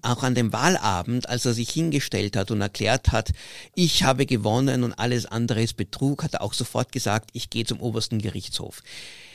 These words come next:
Das Problem ist, der oberste Gerichtshof wird nichts machen können,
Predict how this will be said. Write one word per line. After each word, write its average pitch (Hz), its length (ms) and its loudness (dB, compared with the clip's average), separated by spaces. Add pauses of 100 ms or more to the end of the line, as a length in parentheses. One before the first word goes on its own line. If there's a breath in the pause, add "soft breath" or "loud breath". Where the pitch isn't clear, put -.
(160 loud breath)
Das - 140 6
Problem 151 440 2
ist, 165 180 2
der - 80 -2
oberste 185 300 0
Gerichtshof 160 520 -4
wird - 240 -2
nichts - 360 0
machen 127 520 0
können, 127 640 2